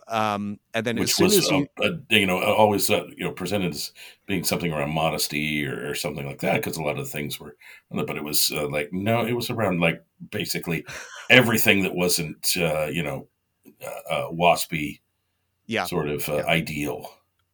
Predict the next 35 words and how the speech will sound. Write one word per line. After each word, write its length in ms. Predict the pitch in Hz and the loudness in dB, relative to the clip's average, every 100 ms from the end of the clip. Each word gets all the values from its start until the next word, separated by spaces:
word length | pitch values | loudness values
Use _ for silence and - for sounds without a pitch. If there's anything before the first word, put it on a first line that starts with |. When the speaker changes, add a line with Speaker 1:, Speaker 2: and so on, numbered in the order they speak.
| - | -8
Speaker 1:
Yeah, 120 | 101 | -4
we 0 | |
Speaker 2:
imagery 200 | 123 147 | 0 0
Speaker 1:
don't 160 | 175 151 | 2 0
like 200 | 131 123 | -2 0
Speaker 2:
was 140 | 131 | 2
Speaker 1:
that 40 | 113 | 2
idea, 460 | 110 104 101 101 | 2 -2 -4 -4
so 460 | - 113 101 101 101 | -4 -4 -2 -4 -6
we're 120 | 107 | -8
gonna 160 | 107 101 | -10 -8
censor 420 | - 98 95 98 | -8 -10 -10 -12
it. 240 | 92 - - - | -16 -18 -16 -6
Um, 320 | 107 98 95 | -4 -4 -6
Speaker 2:
Yeah. 240 | 87 - - _ _ _ _ _ | -8 -8 -10 _ _ _ _ _
Speaker 1:
yeah. 220 | 98 98 95 _ _ | -18 -16 -18 _ _
And, 180 | 120 117 - | -6 -6 -6
and 120 | 113 | -6
then 280 | 110 101 101 - | -6 -6 -10 -12
it 80 | |
just 200 | 104 104 | -10 -6
got 240 | 120 107 - | -4 -4 -6
pushed 340 | 131 113 - - | -6 -6 -6 -4
further 300 | 107 101 95 | -4 -4 -8
and 120 | 95 | -6
further 360 | 110 98 95 | -6 -6 -8
until 280 | 95 92 104 | -10 -8 -6
people 280 | 101 101 101 | -4 -4 -4
Speaker 2:
<clears throat> 0 | |
Speaker 1:
actually 260 | 95 - 113 | -6 -4 -4
started 260 | - 104 - | -2 -2 -2
pushing 360 | 113 - 104 | -2 -2 -2
back 560 | 120 123 117 104 104 - - - _ _ | 0 0 0 -2 -6 -12 -20 -20 _ _
in 180 | 117 101 | -8 -6
the, 260 | 101 98 | -4 -6